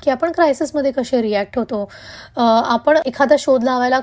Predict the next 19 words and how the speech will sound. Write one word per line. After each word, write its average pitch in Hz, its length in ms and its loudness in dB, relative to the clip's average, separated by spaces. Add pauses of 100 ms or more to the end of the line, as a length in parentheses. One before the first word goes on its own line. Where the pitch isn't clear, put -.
(340)
कसा 330 260 4
विचार 262 380 0
करतो, 233 500 -4
आपली 262 240 -4
मानसिकता 247 640 -2
बदलते, 226 560 -4 (160)
स्वतःसाठी 269 800 0 (100)
कशा 277 260 2
पद्धतीने 294 640 0
स्ट्रगल 247 420 0
करावा 214 520 -2 (500)
एका 269 160 2
नवीन 269 420 -2
देशात, 214 480 -4 (380)
हे 381 100 6
आपण 370 300 2
शिकतो 247 320 -6
आणि 233 160 -2
मी 294 160 -4